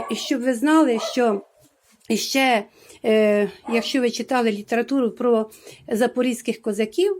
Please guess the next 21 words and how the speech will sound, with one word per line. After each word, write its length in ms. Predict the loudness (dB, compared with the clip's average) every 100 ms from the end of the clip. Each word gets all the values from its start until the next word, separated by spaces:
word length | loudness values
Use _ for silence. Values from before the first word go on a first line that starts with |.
| -10 -4
то, 360 | 0 0 -2 _ _
е, 240 | -6 -4 -4
там, 320 | -2 -2 -2 -4
е, 160 | -6
є 260 | -4 -4 -4
такі 260 | -4 -6
слова, 540 | -6 -4 -4 -4 -6 -8
що 180 | -8 -4
іменно 440 | -4 -2 -2 0 -2
запорізькі 520 | -4 -4 -6 -8 -8
козаки 600 | -6 -6 -8 -4 -4 -6 -16 _ _ -6
також 540 | -4 -2 -4 -6 -6
вони 200 | 0 0
вживали 580 | 0 -4 -4 -4 -4 -6 -10 _
кизилову 500 | -4 0 0 0 -2
настойку. 800 | -2 -4 -4 -2 -2 -2 -6 -18 _ -20 _ _ _ _ _ _
Так 200 | -6 -4
що 340 | -6 -4 -4 -6 _ -14
заготовляйте, 1000 | -6 -4 -4 -6 -4 -2 -2 -2 -6 -8 -10 _
робіть, 640 | -6 -2 -2 -2 -4 -6 -16 -4
пробуйте, 640 | -2 0 -2 -4 -6